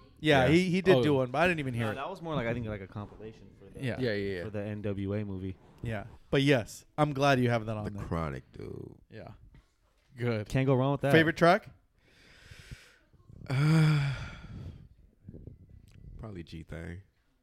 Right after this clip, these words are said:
Speaker 1: Yeah.
Speaker 3: G Thing was, that was the song.
Speaker 4: Yeah.
Speaker 3: Again, my song,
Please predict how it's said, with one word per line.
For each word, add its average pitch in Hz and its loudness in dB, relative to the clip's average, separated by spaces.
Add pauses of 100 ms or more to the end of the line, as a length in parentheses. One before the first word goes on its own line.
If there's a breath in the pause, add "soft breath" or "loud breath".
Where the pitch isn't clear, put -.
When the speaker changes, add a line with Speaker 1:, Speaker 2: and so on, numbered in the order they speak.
(140)
Speaker 1:
Yeah. 113 -10 (520)
Speaker 3:
G 143 -2
Thing 185 6
was, 139 6 (380)
that 131 2
was 123 4 (580)
the 104 2
song. 98 -2 (180)
Speaker 4:
Yeah. 98 -6 (360 soft breath)
Speaker 3:
Again, 139 6
my 147 8
song, 151 4